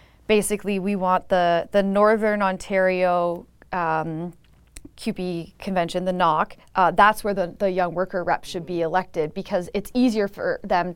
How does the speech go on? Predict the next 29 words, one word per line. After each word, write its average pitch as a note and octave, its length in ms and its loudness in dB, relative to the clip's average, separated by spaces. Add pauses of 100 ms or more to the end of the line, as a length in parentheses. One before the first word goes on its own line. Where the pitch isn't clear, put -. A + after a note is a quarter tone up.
to - 100 -8
go G3 240 4
to G#3+ 100 -2
that. E3 240 2
You, G#3+ 200 -2 (580)
we A3+ 160 2
might G3 320 4
send F#3+ 260 0 (100)
one, G3+ 420 -6 (340)
maybe F#3+ 680 -2
perhaps F#3 420 -4
none, F#3 460 -2 (220)
and A3 100 0
not A#3+ 180 6
because D4+ 260 2
we D#4 80 0
don't D4+ 140 8
want F#4 220 8
to, A#3 300 -2 (100)
just B3+ 160 -2
because C#4 260 4
it's A3 120 -2
really C4 420 2
hard A3+ 280 4
for G3 120 -2
us F#3 120 -4
to - 60 -8
access - 480 -2
it. E3 160 -6